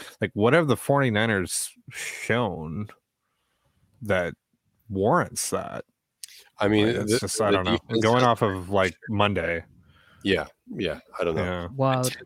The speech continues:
Speaker 2: ten points is egregious.
Speaker 3: Yeah. Well, we'll, we'll enjoy that. I-, until that point, if you're still in the stream, please leave a comment in the YouTube section because that does help us. It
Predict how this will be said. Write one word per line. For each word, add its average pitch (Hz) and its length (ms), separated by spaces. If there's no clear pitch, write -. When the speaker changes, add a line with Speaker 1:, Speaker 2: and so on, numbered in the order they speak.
Speaker 2:
ten 127 240
points 107 380
is 82 140
egregious. 78 680
Speaker 3:
Yeah. 127 300
Well, 151 340
we'll, 160 280
we'll 170 220
enjoy 175 320
that. 185 260
I-, 147 160
until 180 440
that 175 200
point, 165 320
if 165 140
you're 160 60
still 190 360
in 202 120
the 175 60
stream, 151 480
please 170 300
leave 175 160
a 175 40
comment 151 520
in 135 140
the 131 200
YouTube 143 220
section 196 540
because 147 500
that 156 140
does 147 160
help 143 280
us. - 240
It - 120